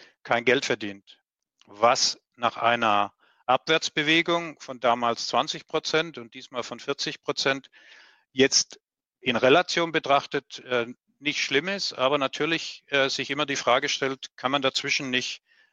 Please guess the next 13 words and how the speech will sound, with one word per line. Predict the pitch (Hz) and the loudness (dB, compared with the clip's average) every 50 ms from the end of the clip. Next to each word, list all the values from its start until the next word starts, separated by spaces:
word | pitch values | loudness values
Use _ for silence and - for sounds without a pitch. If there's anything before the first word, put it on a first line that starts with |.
| _ _ | _ _
irgendwo | 127 127 139 147 147 127 127 127 131 131 | -2 -2 -2 -2 -2 -2 2 2 2 2
mit, | 127 117 113 123 - _ - - - - - | 0 0 -2 -2 -2 _ -6 -10 -10 -8 -6
äh, | 117 113 110 110 110 107 107 101 - - _ _ | -4 -2 0 0 0 0 -2 -4 -6 -12 _ _
aktivem | - - - - - 160 147 135 139 127 117 | -2 -2 -2 0 0 0 0 2 0 -2 0
Management | 117 117 131 143 139 - - - 131 127 123 - - _ _ _ _ _ _ - - | 0 2 2 2 0 -2 -2 -2 -2 -2 -4 -6 -14 _ _ _ _ _ _ 0 2
eine | - 117 117 113 | 4 4 6 6
etwas | 117 131 - - 123 120 - - | 4 4 4 4 2 2 2 0
bessere | - 131 143 135 - 139 127 135 127 127 127 _ _ _ _ _ _ | 0 2 4 4 4 4 4 4 4 4 2 _ _ _ _ _ _
Performance, | - 120 117 - - 120 135 139 127 113 127 | -2 -2 0 2 2 2 2 2 0 -6 -8
insbesondere | 131 131 - - 127 - - 123 120 120 113 | -10 -10 -10 -10 -6 -4 -4 -2 0 0 2
was | 113 113 110 - - | 2 2 2 0 -4
Ro-, | 117 - _ _ _ | -10 -14 _ _ _
Chance-Risiko-, | - - - 120 120 120 123 101 120 113 123 - - 120 110 107 | -14 -6 -4 -2 -2 -2 -2 -2 -2 -2 -2 -2 0 0 0 0